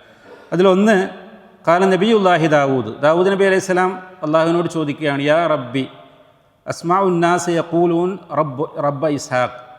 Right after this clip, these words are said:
വേറെ ഇതിൽ, പിന്നെ, ഒരുപാട് ഹദീസുകൾ വന്നിട്ടുണ്ട്. അതിൽ യാക്കൂബ് നബി പറയാ-, അല്ല, ദാവൂദ് നബി അള്ളാഹുവിനോട് ചോദിക്കുകയാണ്, "ആളുകൾ, ആ, റബ്ബു ഇബ്രാഹിം, റബ്ബു, ആ, ഇസ്മായിൽ, റബ്ബു ഇസ്ഹാഖ്, റബ്ബു യാക്കൂബ് എന്നൊക്കെ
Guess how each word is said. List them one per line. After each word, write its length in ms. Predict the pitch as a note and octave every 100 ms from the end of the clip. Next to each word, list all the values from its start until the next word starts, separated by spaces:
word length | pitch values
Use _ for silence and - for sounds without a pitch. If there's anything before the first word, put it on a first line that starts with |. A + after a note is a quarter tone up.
| -
വേറെ 220 | D3 D3+ F3+
ഇതിൽ, 360 | F#3+ G3+ - - -
പിന്നെ, 240 | D#3+ D3+ C#3+ -
ഒരുപാട് 300 | D3+ E3+ G3
ഹദീസുകൾ 360 | F3 D#3 E3
വന്നിട്ടുണ്ട്. 380 | E3 C#3+ B2+ C#3
അതിൽ 220 | D3 F3 G#3 - - - _ _ _ A3+ F2+
യാക്കൂബ് 360 | D3+ - F3+ F#3+
നബി 140 | G3
പറയാ-, 340 | F#3+ F3 F3
അല്ല, 280 | F3+ C#3 B2+
ദാവൂദ് 400 | A#2+ C3+ D3 E3
നബി 140 | F3+ F#3+
അള്ളാഹുവിനോട് 460 | D#3+ D#3+ D#3+ D#3+
ചോദിക്കുകയാണ്, 520 | D3+ D3 C3+ D3 C#3+
"ആളുകൾ, 540 | C#3 C#3 D3+ D#3 D#3 C3+ - - - - _ -
ആ, 340 | C3 B2+ B2+
റബ്ബു 280 | B2+ C3 D#3+
ഇബ്രാഹിം, 720 | D3+ C#3+ C#3 C3+ C3+ C3+ B2 - - - _ _ C3
റബ്ബു, 460 | C#3 C#3 C#3+ D#3 C#3+
ആ, 320 | C#3 B2+ B2 C3+
ഇസ്മായിൽ, 540 | C3 C3+ C#3+ C#3+ C3+
റബ്ബു 240 | C3 B2+ B2+
ഇസ്ഹാഖ്, 600 | C3+ - C3+ C3 C3+ C3
റബ്ബു 200 | A#2+ C3
യാക്കൂബ് 440 | B2+ A#2+ D3 B2+
എന്നൊക്കെ 480 | B2 A#2+ - D#3+ G#3